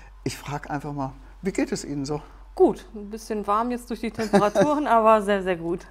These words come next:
Speaker 1: Ja. Sie haben ja den Satz, äh, den ich gerade zitiert habe, gehört. Ich will mal wissen,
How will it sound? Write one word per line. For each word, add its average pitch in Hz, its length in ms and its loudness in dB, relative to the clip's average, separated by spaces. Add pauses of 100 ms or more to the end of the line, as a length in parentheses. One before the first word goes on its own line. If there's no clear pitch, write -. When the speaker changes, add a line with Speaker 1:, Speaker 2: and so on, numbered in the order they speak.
Speaker 1:
Ja. - 220 -2 (480)
Sie 151 280 -2
haben 165 200 0
ja 151 220 2
den 135 320 -2
Satz, - 480 -2
äh, 143 300 0
den 143 200 -4
ich 139 100 -12
gerade 139 220 -8
zitiert 165 540 -10
habe, 156 320 -4 (360)
gehört. 139 460 -2 (240)
Ich 127 160 -10
will 156 120 -6
mal 160 180 -6
wissen, 147 320 -10